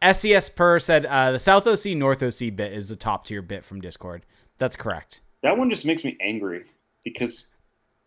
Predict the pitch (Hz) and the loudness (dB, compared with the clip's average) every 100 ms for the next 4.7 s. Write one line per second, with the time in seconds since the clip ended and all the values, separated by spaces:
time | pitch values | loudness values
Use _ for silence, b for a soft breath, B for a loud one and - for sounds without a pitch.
0 | _ _ _ _ - 117 131 135 - 104 | _ _ _ _ -6 2 4 4 0 -12
1 | - 127 - - _ - _ - 123 131 | -12 -8 -8 -8 _ -20 _ -6 -2 0
2 | 117 - 131 - - - 262 - 202 165 | -2 -2 -2 0 4 6 4 4 2 6
3 | 175 160 165 160 143 135 156 - 135 151 | 6 6 4 0 2 4 4 0 -8 -4
4 | 147 - 165 151 160 175 - | -4 -4 -4 -4 -2 -2 -4